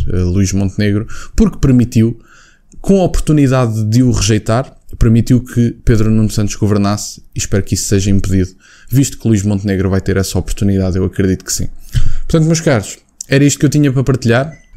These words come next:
Tenho feito artigos semanais ne-,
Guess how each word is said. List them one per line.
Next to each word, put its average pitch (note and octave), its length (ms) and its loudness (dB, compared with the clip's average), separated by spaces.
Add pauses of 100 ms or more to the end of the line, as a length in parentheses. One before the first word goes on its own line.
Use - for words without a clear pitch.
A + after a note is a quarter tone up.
Tenho C#3+ 500 4
feito C3 420 0
artigos B2 520 0
semanais A#2 800 0
ne-, G2+ 460 2